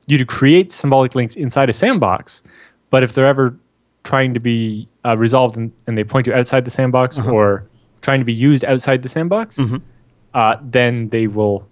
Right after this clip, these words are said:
Speaker 1: give it an error instead.
Speaker 2: Mm.
Speaker 1: So it means you can still use them, so it doesn't break applications, uh, 'cause that was the big fear here, is that, you know,
Speaker 2: Ah,
Speaker 1: these changes
Speaker 2: okay.
Speaker 1: would break applications. So it, it works if you're sandboxing an application. It's just if it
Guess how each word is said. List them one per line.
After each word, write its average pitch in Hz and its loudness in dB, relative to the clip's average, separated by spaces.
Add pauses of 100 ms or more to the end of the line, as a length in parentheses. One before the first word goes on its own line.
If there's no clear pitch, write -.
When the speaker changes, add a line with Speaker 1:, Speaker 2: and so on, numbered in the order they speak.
Speaker 1:
give 101 -2
it 98 -10
an 104 -6
error 110 0
instead. 92 -4 (120)
Speaker 2:
Mm. 117 -8 (640)
Speaker 1:
So 135 0
it - -8
means 135 0
you 147 2
can - -8
still 196 4
use 214 4
them, 107 -2
so 131 -2
it 131 0
doesn't 131 0
break 127 0
applications, 110 -2 (760)
uh, 104 2
'cause 113 -8
that 139 2
was 123 0
the 113 -2
big 110 -8
fear 147 2
here, 107 2
is 95 -6
that, 104 -2
you 123 -2
know, 131 2
Speaker 2:
Ah, 151 2
Speaker 1:
these 107 0
changes 123 0
Speaker 2:
okay. 101 -6
Speaker 1:
would 104 -10
break 104 -4
applications. 107 -8 (260)
So 151 2
it, 147 -2
it 143 0
works 170 0
if 151 -4
you're 135 0
sandboxing 143 0
an 127 -2
application. 143 -2
It's 107 -4
just - -2 (100)
if 139 2
it 127 0